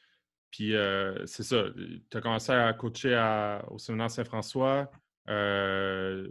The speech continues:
on s'est parlé aussi, euh, avant, là, tu nous expliquais, t'as, en fait, tu as fait le move,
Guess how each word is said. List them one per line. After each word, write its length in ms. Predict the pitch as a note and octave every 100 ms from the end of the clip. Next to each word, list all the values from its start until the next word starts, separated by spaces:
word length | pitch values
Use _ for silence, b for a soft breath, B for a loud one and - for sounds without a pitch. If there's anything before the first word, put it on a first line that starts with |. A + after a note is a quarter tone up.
| F2
on 100 | F2
s'est 140 | -
parlé 380 | A#2 G#2+ G2+ A2
aussi, 560 | A2 G2+ - A#2 A2 A2
euh, 560 | G2 F#2+ F#2 F#2 F2+ F#2+ _ _ _ _ -
avant, 320 | G2 F#2 A2+
là, 140 | A#2
tu 140 | A2+ G#2
nous 120 | F#2+
expliquais, 340 | G2 - A2
t'as, 340 | A2 G2+ G2 F#2+ - - _ _
en 80 | -
fait, 180 | - G#2
tu 80 | -
as 40 |
fait 180 | - A2
le 100 | A2
move, 480 | A2 A#2 A#2+ A#2